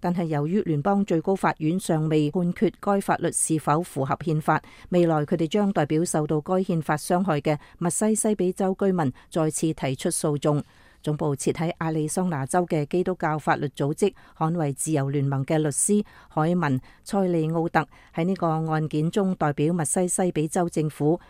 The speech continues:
為呢個法律進行辯護。佢指出，佢嘅當事人受到美國憲法宗教信仰自由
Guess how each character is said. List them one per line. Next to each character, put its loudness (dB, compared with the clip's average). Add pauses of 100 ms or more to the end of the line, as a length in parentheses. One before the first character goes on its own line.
(120)
為 0
呢 2
個 0
法 0
律 -4
進 0
行 -4
辯 0
護。 2 (140)
佢 -4
指 -4
出， -2 (160)
佢 -2
嘅 -4
當 -2
事 -2
人 -2
受 0
到 -2
美 0
國 -2
憲 -2
法 -2
宗 -2
教 -2
信 -2
仰 -2
自 -6
由 2